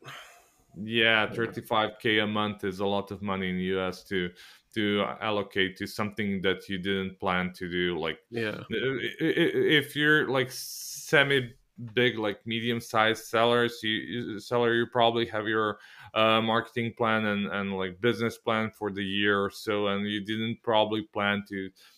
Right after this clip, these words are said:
Speaker 1: to have some money allocated to D S P at that point. So, like, it's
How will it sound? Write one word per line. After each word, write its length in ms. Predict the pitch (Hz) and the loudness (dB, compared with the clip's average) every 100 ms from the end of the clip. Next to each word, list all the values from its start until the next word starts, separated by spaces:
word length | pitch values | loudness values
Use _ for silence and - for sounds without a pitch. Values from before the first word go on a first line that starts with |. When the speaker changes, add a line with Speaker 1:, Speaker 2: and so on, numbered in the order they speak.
| _ | _
Speaker 1:
to 80 | 107 | -8
have 220 | 104 104 | -2 -2
some 260 | - 110 104 | 0 -2 0
money 440 | 104 101 98 95 _ _ _ 113 | 2 2 0 -2 _ _ _ 0
allocated 580 | 107 104 104 98 101 | 2 0 -2 -2 -4
to 160 | - 101 | -4 -6
D 220 | 92 98 | -4 -2
S 120 | 98 | -2
P 360 | - 101 95 82 _ 67 | -4 -4 -2 -4 _ -8
at 120 | 87 | -2
that 260 | 98 95 - | -2 -2 -2
point. 300 | 104 90 80 | -2 -2 -4
So, 300 | - 104 98 - - | -4 -4 -4 -10 -4
like, 220 | 107 107 | -2 2
it's 340 | 127 123 - | 2 0 -10